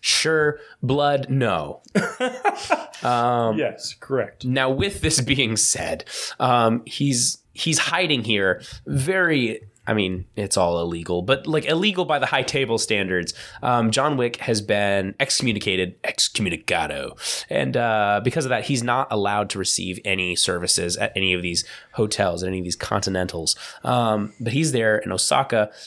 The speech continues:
Speaker 1: because his practically brother, uh, Shimazu, um, is the one running this specific hotel. So he shows up, and he and Shimazu are having this great conversation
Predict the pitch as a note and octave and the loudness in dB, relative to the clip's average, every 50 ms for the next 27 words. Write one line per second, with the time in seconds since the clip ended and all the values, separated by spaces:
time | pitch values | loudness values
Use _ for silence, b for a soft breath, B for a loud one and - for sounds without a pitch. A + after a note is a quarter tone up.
0 | B - B2 A2 - B2 A2 G#2 F#2+ - - - A2 G#2+ G2+ F#2+ - - - - | B -2 -2 0 2 2 2 2 2 0 0 0 0 0 2 2 0 -2 -2 -2
1 | - D3 D#3 - C3+ A#2 B2 B2 A2 A2 A2 G#2+ G#2+ G#2+ G#2 G2+ B B B B | 0 0 0 2 0 2 2 2 2 2 2 4 4 4 2 2 B B B B
2 | B A#2+ A#2+ B2 A#2 A2 G#2+ - - - D#3+ C#3 B2+ A2 G#2+ G2+ G2 G2 B B | B 2 2 4 4 4 4 2 2 2 2 2 2 2 2 2 2 0 B B
3 | B B B B - A#2 A2+ A2+ A2 A2 G#2+ G#2 G#2 G2 G2 G2 F#2+ F2+ F#2 F#2 | B B B B 0 2 4 4 4 6 6 6 4 4 4 2 0 0 -4 -6
4 | - _ _ - A2+ A2 A2 A2 G#2 - A#2+ A#2 G2+ F#2+ F2+ F2 F2+ F2+ F2+ F2+ | -10 _ _ -2 -2 0 0 0 0 0 0 0 2 0 0 0 0 -2 -2 -2
5 | F2+ F#2 F#2 G2+ - - A#2 A#2+ C3+ C#3 A#2+ F#2 E2 C#2+ - - - - G#2+ G2+ | -4 -4 -4 -6 -6 -8 -2 0 2 2 4 2 0 -2 -8 -14 -8 -6 -6 -2
6 | F#2+ F#2 F2 - - - - - - - A2+ - - F#2+ F#2 - F#2 F2 - - | 0 0 2 4 2 4 4 2 2 2 2 2 2 0 0 0 -2 0 0 -2
7 | D2+ C2+ - B B B B B B B - - - A2+ G#2+ G2 F#2+ F#2 - C#3 | -2 -4 -6 B B B B B B B -4 -2 0 2 2 2 0 0 0 0
8 | C#3 - F3 E3+ - - B2 A2+ - - B B B B - _ - A2 G#2+ G#2 | 0 2 2 2 2 2 2 0 0 -4 B B B B -18 _ 0 2 4 4
9 | G#2 G#2 G2+ G2+ G2 G2 F#2 F#2+ - A#2+ B2 A#2+ A2 - - C3 A#2 A2+ G#2 G2+ | 4 4 4 4 4 2 2 2 2 2 2 2 2 2 2 2 2 2 2 2
10 | A2 G#2+ G2 F2+ G#2 G2+ G2+ F#2 F2+ F2+ E2+ - - D3+ C#3+ C#3+ - C3+ B2+ A#2 | 2 0 2 2 0 0 0 -2 -4 -6 -6 -4 -4 -4 -4 -2 0 0 0 0
11 | A2+ A2 - G#2 G2+ G2+ - - G2+ F#2+ F#2+ F#2 | 2 2 2 2 2 2 2 0 0 0 -2 -4